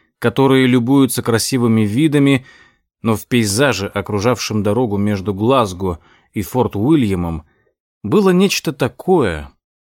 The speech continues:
что способно ухватить за шиворот и заставить сидеть прямо даже самого равнодушного к красотам природы человека. Большинство людей считали, что основная красота этих мест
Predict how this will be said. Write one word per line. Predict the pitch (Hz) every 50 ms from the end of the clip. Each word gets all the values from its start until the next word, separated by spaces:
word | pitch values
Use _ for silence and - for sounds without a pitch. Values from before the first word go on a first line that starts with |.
| _ _
что | - - - - 147
способно | 135 - - 139 - - 180 165 151 160 151 143 -
ухватить | - 139 - - 143 143 135 139 - 190 165 120
за | 107 107 117 104
шиворот | - - - 160 151 120 110 98 92 90 - _ _ _ _ _ _ _ _ _ _ _ _ -
и | 120 127
заставить | 123 139 131 127 - - - 170 160 160 151 -
сидеть | - - 120 123 120 - - -
прямо | - 113 120 143 160 156 156 139
даже | 123 123 107 113 101
самого | - - - 147 156 165 160 156 143 135 131
равнодушного | 123 117 104 107 104 92 120 127 123 - - 127 110 107
к | 104 -
красотам | - 101 92 - - - 120 110 - 107 98 87 - _ _ _ _ _ _ -
природы | 104 107 101 107 110 104 101 98
человека. | - - 101 92 92 92 87 82 78 - - 76 78 - - _ _ _ _ _ _ _ _ _ _ _ _ _ _ _ _ _ _ _ _ _ _ _ _ _ _ -
Большинство | 101 95 131 170 175 - - 185 185 - - - 185 226 220
людей | 196 175 143 127 135 131 113
считали, | - - - 139 123 196 196 180 170
что | 143 - - - 156 143 - -
основная | 135 123 - - 143 139 127 123 147 185 185 165 127
красота | - - 104 95 - - 101 - - 101 90
этих | - - 87 92 90 - -
мест | 98 90 82 80 - - - -